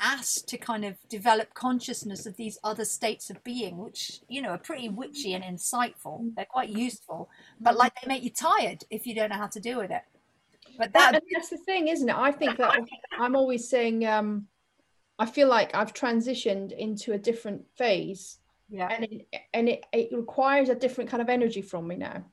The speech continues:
Speaker 2: So
Speaker 1: Yeah.
Speaker 2: I feel it's very, I don't, I'm not as driven as I was. I'm much more pulling back and thinking and giving myself time to rest, which is not something I've ever really done before.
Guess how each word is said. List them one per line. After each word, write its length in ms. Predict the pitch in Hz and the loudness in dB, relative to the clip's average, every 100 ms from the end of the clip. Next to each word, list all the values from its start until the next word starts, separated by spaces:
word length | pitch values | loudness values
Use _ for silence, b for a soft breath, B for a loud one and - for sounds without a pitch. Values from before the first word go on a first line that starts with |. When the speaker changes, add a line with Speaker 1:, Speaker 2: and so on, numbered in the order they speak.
| _ _ _ _ - | _ _ _ _ -8
Speaker 2:
So 140 | 226 | 0
Speaker 1:
Yeah. 100 | 202 | 4
Speaker 2:
I 160 | 202 202 - | 6 4 4
feel 160 | 240 - - | 2 2 -4
it's 220 | 220 202 | -2 -2
very, 560 | - 254 254 247 233 220 - | 2 4 4 4 0 -2 -4
I 120 | 226 | 0
don't, 360 | 233 240 233 - _ _ - - _ 220 | 2 2 2 -6 _ _ -20 -20 _ 0
I'm 100 | 240 | 2
not 220 | 262 - | 2 2
as 100 | 240 | 0
driven 420 | - 269 240 214 | 2 4 6 4
as 140 | 196 | 2
I 100 | 196 185 | 0 -2
was. 420 | 190 185 208 214 | 0 0 0 0
I'm 140 | 220 | 0
much 280 | 226 - - | 0 -2 -4
more 320 | 226 214 202 - | -2 0 -2 -4
pulling 300 | - 220 208 | -2 0 0
back 300 | 214 208 208 | 0 -2 -2
and 120 | 208 | -8
thinking 560 | 208 233 208 - 180 185 | -2 -2 -2 -6 -8 -6
and 280 | 185 190 185 _ _ _ _ - | -8 -8 -10 _ _ _ _ 2
giving 220 | 226 226 | 2 4
myself 360 | 202 202 196 196 | 2 2 0 0
time 280 | - 208 202 | -2 -2 -2
to 100 | 202 | 2
rest, 440 | 220 185 185 - | 4 4 0 -10
which 180 | 220 - | -10 -6
is 80 | 214 | -6
not 160 | 214 | -6
something 240 | 233 214 202 | -4 -4 -2
I've 140 | 196 - _ - | -4 -10 _ -4
ever 220 | 208 202 | -4 -2
really 320 | 196 214 196 | -4 -4 -4
done 280 | 185 220 196 | -2 -2 -2
before. 520 | - - 170 180 208 | -6 -8 -4 -2 -4